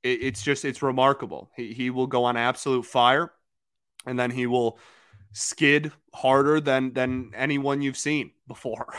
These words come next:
<laughs> Uh, just a lot of, a lot of peaks and valleys, and we've talked about that all season. So something he's still gotta work on. Riley Green, I think, only grounded out to second once in this game.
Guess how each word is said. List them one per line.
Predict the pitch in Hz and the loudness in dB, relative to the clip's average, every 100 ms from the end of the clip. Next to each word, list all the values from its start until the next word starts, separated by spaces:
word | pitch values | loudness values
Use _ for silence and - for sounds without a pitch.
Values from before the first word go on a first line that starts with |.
| 107 | -2
<laughs> | 202 - - - - - - | -2 -4 -14 -16 -18 -20 -2
Uh, | 117 113 | 2 2
just | 110 117 - | 2 -2 -4
a | |
lot | 131 131 127 131 143 | 0 2 4 4 4
of, | 139 123 | 2 0
a | 127 | 0
lot | 123 135 | 2 2
of | 127 | 0
peaks | 135 131 139 | -6 -8 -8
and | 120 | -4
valleys, | 117 127 110 80 | 0 0 -2 -10
and | 95 | -14
we've | 98 | -14
talked | - 110 110 | -6 -6 -6
about | 117 101 | -6 -6
that | 107 104 | -4 -4
all | 98 | -6
season. | 95 92 85 73 | -8 -14 -16 -18
So | - 98 | -18 -6
something | 151 147 151 | -4 -2 -2
he's | 147 | -4
still | 143 147 | -4 0
gotta | 135 | 2
work | 131 135 127 | 4 2 0
on. | 127 | 0
Riley | 123 185 202 | 4 4 4
Green, | 151 170 185 185 - | 0 0 0 0 -4
I | 127 | -6
think, | - 254 | -4 -2
only | 339 240 | 0 0
grounded | 151 147 156 160 | 0 2 4 4
out | 147 143 | 2 0
to | |
second | - 170 151 143 | -4 -4 -4 -4
once | 107 113 143 190 | -6 -4 -4 -4
in | 123 | -8
this | 107 104 | -10 -10
game. | - 107 98 104 | -8 -6 -6 -10